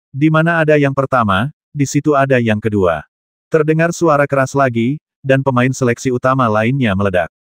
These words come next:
Matanya merah dan dia hampir menitikkan air mata. Mungkin semua orang sudah siap secara mental. Kali ini, hampir tidak ada yang terpengaruh. Semua orang melakukan apa yang seharusnya mereka lakukan,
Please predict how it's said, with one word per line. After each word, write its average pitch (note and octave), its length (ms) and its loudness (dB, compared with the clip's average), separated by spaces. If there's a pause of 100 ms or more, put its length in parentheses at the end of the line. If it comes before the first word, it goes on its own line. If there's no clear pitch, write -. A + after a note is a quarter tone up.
(160)
Matanya D#3+ 480 0
merah D3 240 0
dan B2+ 240 0
dia C3+ 220 -2
hampir A#2+ 340 0
menitikkan B2+ 640 -2
air A#2+ 240 -2
mata. F#2+ 400 -2 (460)
Mungkin D#3+ 420 2
semua D3 320 0
orang C3 320 0
sudah B2 240 -2
siap B2+ 320 -2
secara C3 460 -2
mental. F#2+ 480 -2 (260)
Kali D#3 380 0
ini, C3+ 260 0 (240)
hampir D3 480 -2
tidak C#3 300 0
ada B2+ 180 2
yang A#2 220 0
terpengaruh. G2+ 560 -2 (420)
Semua D#3 400 0
orang D#3 240 2
melakukan C#3 480 0
apa B2 320 0
yang C3 160 -2
seharusnya A#2 480 -2
mereka A#2 320 0
lakukan, A#2+ 480 -2